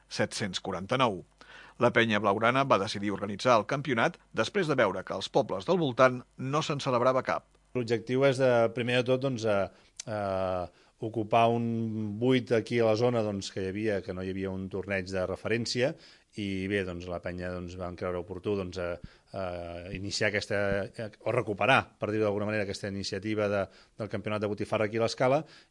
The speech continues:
Speaker 2: i bé, i molt contents, i de cares a fer, doncs, a poble, i, i fer, doncs, que la gent dels voltants, doncs, també se, se'l trobin com a seu, aquest torneig, i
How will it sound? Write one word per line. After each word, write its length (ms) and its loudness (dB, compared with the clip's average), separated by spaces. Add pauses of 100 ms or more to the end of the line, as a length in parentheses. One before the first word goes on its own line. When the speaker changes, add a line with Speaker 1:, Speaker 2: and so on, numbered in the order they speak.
(160)
Speaker 2:
i 400 -2
bé, 100 4
i 60 2
molt 180 -2
contents, 460 -2
i 80 -4
de 80 -2
cares 240 -2
a 80 -4
fer, 240 -6
doncs, 240 -6
a 240 -10
poble, 420 2 (140)
i, 400 -4 (320)
i 80 -6
fer, 160 -6
doncs, 240 -6
que 80 -4
la 80 -4
gent 160 -6
dels 240 -4
voltants, 400 -6
doncs, 240 -6 (240)
també 240 -8
se, 160 -2 (800)
se'l 320 -2
trobin 300 0
com 160 0
a 20 0
seu, 400 2
aquest 220 -10
torneig, 480 -2
i 100 -4